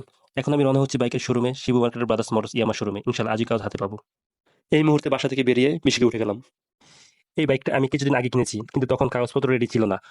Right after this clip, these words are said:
আসলে বাইক চালানোর সময় কাগজ না থাকলে একটু টেনশনে থাকতে হয়, কারণ রাস্তায় পুলিশ চেক করলে ঝামেলা হতে পারে। এই রাস্তাটা আমি সাধারণত ব্যবহার করি, কারণ এটা তুলনামূলকভাবে ফাঁকা আর তাড়াতাড়ি পৌঁছানো যায়।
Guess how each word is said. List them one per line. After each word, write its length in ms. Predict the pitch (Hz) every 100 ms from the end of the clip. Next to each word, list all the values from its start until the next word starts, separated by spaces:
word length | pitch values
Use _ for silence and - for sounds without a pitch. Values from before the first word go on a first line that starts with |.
| -
আসলে 200 | - 139
বাইক 160 | 123
চালানোর 220 | - 143 139
সময় 260 | 139 120 - -
কাগজ 260 | 123 131
না 80 | 131
থাকলে 220 | 127 123
একটু 140 | 123 147
টেনশনে 280 | 147 135 123
থাকতে 240 | 113 -
হয়, 100 | 98 - -
কারণ 160 | 139
রাস্তায় 220 | 135 135 131
পুলিশ 220 | 135 135
চেক 160 | - 131
করলে 240 | 131 127
ঝামেলা 260 | 127 120 120
হতে 160 | 117
পারে। 220 | 107 98 95 - - _ _ _ _ _ _ _ _ _ -
এই 80 | 143
রাস্তাটা 300 | 139 147 143
আমি 100 | 135
সাধারণত 300 | 120 127 131
ব্যবহার 240 | 120 110
করি, 260 | 110 110 165 -
কারণ 160 | 123 123
এটা 140 | 127
তুলনামূলকভাবে 560 | 127 123 123 127 123 127
ফাঁকা 300 | 120 110 104
আর 80 | 117 117
তাড়াতাড়ি 260 | 120 120
পৌঁছানো 280 | 127 131 113
যায়। 140 | 98